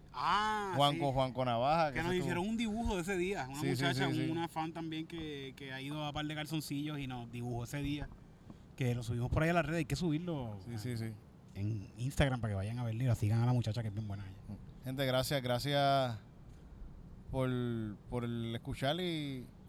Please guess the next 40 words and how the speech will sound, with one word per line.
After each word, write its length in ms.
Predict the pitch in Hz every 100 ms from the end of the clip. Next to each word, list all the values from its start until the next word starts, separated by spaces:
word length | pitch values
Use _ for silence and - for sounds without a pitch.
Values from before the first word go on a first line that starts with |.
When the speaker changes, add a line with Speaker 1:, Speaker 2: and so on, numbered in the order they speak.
| - - - -
Speaker 1:
Por 160 | 123 123
Speaker 2:
y 40 |
por 140 | 135 151
Speaker 1:
este 80 | 147
Speaker 2:
darnos 160 | 151
la 80 | 165
oportunidad 580 | 170 175 180 175 170 175
de 360 | 180 180 175 165
compartir 640 | 165 160 160 135 156 170
esto 320 | 175 175 190 170
con 240 | 165 165
ustedes, 380 | 160 160 170 190
en 100 | 160
verdad, 220 | 131 139
que 60 | 151
está 160 | 135
cabrón, 340 | 123 131 131 143
en 80 | 135
verdad. 180 | 123 131
Yo 100 | 135
pienso, 200 | 139 165
y 40 |
gracias 280 | 147 143 165
a 20 |
toda 100 | 165
la 80 | 170
gente 200 | 170 165
que 80 | 165
se 80 | 165
ha 20 |
trepa-, 240 | 160 139
que 80 | 135
ha, 220 | 131 131
que 60 | 127
ha 40 | 123
dicho 200 | 123 143
que 80 | 139
sí, 100 | 131
de 100 | 123
verdad. 300 | 110 107